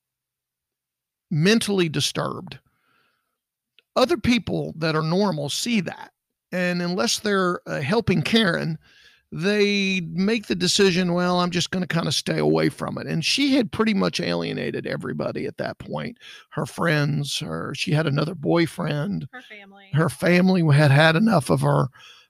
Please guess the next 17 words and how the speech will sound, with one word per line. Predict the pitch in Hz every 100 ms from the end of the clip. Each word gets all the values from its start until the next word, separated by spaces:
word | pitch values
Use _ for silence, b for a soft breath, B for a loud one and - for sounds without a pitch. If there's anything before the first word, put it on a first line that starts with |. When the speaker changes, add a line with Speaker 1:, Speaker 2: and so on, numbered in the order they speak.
| -
Speaker 1:
I | 151
mean, | 160
everybody | 170 208 185 175
had | 147 151
just | 151 143
had | 151 147
enough | 143 151 175
of |
this | 151 -
girl. | - - - b b b b b b -
And | 175 180
so | - 214 196 190 185 _ _ _ _ _ _ _ -
she | 170 202
packed | 160 196 226 -
her | 233
stuff | - 208 180 -
up. | - -